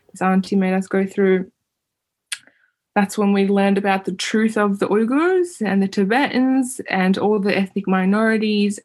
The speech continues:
and where East Turkestan is. And that was crazy because it was like,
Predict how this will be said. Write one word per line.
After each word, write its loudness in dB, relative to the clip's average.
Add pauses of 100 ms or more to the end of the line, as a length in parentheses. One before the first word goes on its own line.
and 0
where 2
East -2
Turkestan -2
is. 0
And -8 (640)
that 2
was 2
crazy 0
because -2
it 0
was 0
like, -2